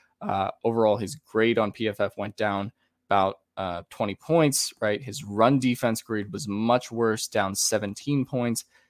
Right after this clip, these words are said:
His pass rush grade, about the same. Uh, and then you look at his coverage grade, which went down twelve points as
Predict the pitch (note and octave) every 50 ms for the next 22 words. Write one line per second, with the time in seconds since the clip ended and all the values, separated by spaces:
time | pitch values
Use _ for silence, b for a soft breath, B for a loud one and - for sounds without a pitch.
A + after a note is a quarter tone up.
0 | _ _ - - - - _ - - - A#2+ C#3 E3 F3 - - A#2+ A2 G2+ -
1 | - _ - A2 G#2+ G#2+ G#2 G#2 B2 - _ _ _ _ _ - - E3+ - C#3+
2 | D#3 C#3+ D3 D3 C#3+ - - A2 G#2+ G#2 G#2+ G#2 G#2 G#2 - _ _ _ _ _
3 | - - G#2 G2+ G2+ - G2 G2+ G2+ G2+ G#2 G#2 G2+ G#2 G2+ - G2 G2+ - -
4 | - - D#3 D3+ C#3+ C#3 B2 A2 A#2+ - A2+ G#2+ G#2 G2+ F#2+ F#2+ G2+ G2+ - -
5 | A2 G2+ G2+ - G2 F#2+ F#2 - - - F#2+ F#2 - _ - G2+ F#2 - - -
6 | E3 D#3